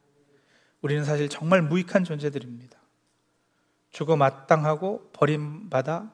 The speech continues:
마땅했던 사람들입니다. 내가 없으면 하나님은 얼마든지 다른 사람을 일으켜 쓰실 거예요. 꼭 내가 있어야 하는 것이 아니에요. 나 없이도 하나님은 얼마든지 잘하실 수 있으세요.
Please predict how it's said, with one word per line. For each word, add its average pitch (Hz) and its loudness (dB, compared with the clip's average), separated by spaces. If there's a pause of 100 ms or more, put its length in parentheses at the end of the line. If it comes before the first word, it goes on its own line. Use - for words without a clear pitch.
마땅했던 - -6 (1400)
사람들입니다. 117 -8 (680)
내가 160 10
없으면 170 4
하나님은 175 2 (500)
얼마든지 196 4
다른 160 2
사람을 190 6
일으켜 151 -2
쓰실 208 -6
거예요. 139 -10 (800)
꼭 165 0
내가 156 10
있어야 202 6
하는 196 2
것이 185 2
아니에요. 120 -2 (1400)
나 175 8
없이도 196 4
하나님은 208 6
얼마든지 202 4
잘하실 147 0
수 - -12
있으세요. 139 -12